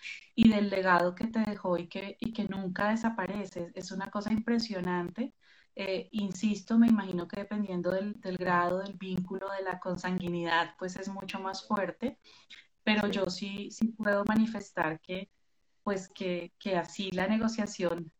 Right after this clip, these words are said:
Speaker 1: se, se puede dar más fácil porque uno entiende que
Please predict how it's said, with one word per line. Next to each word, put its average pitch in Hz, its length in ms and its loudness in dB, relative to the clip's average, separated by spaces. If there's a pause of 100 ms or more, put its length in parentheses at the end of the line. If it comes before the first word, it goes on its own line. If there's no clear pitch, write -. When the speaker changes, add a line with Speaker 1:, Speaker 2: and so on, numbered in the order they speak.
(120)
Speaker 1:
se, 202 360 -2
se 202 340 -2
puede 196 220 0
dar 202 240 2
más 214 220 2
fácil 214 380 0
porque 202 300 -6
uno 180 140 -4
entiende 190 540 -10
que 208 240 -8